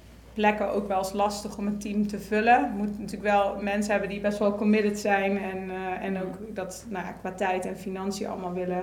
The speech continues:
willen ophoesten. Eh, dus soms moet je uit een andere vijver vissen en, eh, zo zijn er ook wel andere,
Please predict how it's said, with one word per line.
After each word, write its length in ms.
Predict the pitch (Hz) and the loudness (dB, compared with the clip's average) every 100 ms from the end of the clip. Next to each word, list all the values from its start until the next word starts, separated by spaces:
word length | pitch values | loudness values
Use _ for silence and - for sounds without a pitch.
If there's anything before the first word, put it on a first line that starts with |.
| 185 - | -6 -12
willen 300 | - 202 208 | -8 -4 -2
ophoesten. 640 | 208 202 214 208 - 214 214 - - - - - - | -2 -4 -2 -2 0 0 0 -6 -16 -20 -20 -20 -10
Eh, 380 | 202 196 190 190 | -2 0 2 2
dus 220 | 202 202 | 2 2
soms 260 | 247 226 220 | 6 6 6
moet 200 | 233 240 | 6 6
je 120 | 220 | 4
uit 220 | 214 208 214 | 2 2 6
een 160 | 214 | 6
andere 360 | 202 214 208 208 | 6 4 4 2
vijver 440 | - 190 190 208 | 0 0 0 -2
vissen 520 | 202 226 220 - 185 - | -4 -2 -2 0 -2 -2
en, 260 | 180 180 | -4 -4
eh, 280 | 175 180 185 | -4 -4 -6
zo 300 | 180 196 190 | -4 -4 -4
zijn 220 | 185 190 | -2 -2
er 100 | 196 | 0
ook 100 | 190 190 | -2 -2
wel 80 | |
andere, 460 | 185 185 185 180 180 | -2 -2 -2 -4 -2